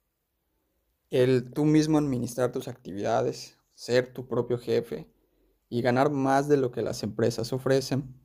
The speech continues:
comienza a ser atractivo. Porque en internet te paga la plataforma para la cual creas contenido,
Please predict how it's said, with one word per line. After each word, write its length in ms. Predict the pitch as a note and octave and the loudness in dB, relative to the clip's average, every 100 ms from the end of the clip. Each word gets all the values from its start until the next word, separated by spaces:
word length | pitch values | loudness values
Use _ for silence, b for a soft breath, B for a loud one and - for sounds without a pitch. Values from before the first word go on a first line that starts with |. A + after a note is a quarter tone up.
| _ _ _ _ _ _ - - - _ - - - _ _ _ _ - - - - - | _ _ _ _ _ _ -20 -20 -20 _ -20 -20 -20 _ _ _ _ -20 -16 -14 -12 -2
comienza 380 | C#3 C#3 D3 | 2 4 4
a 60 | C#3+ | 2
ser 160 | C#3+ B2+ | 2 0
atractivo. 680 | A#2+ - - - - E3+ - _ _ _ - - - - _ _ _ _ _ _ _ _ _ | -2 -6 -10 -12 -12 -14 -20 _ _ _ -20 -20 -20 -20 _ _ _ _ _ _ _ _ _
Porque 680 | C3 B2 B2+ C#3 B2+ - _ | 2 2 2 2 2 0 _
en 160 | - B2+ | -4 0
internet 760 | B2 B2+ C3 B2 C3 C3+ - _ _ | 0 2 2 2 0 -2 -8 _ _
te 100 | B2 | -8
paga 340 | A#2+ B2 D3 F3+ | 0 4 6 6
la 140 | C#3+ | 4
plataforma 580 | A#2 - A2 B2+ B2 B2 | 0 -4 -6 -6 -6 -4
para 160 | A#2+ | -4
la 180 | A#2 - | -4 -8
cual 280 | - - - | -8 -10 -10
creas 400 | - B2+ D#3 E3 | -6 -2 -2 -4
contenido, 600 | - - A#2 A#2+ C3+ - | -8 -8 -4 -2 -4 -8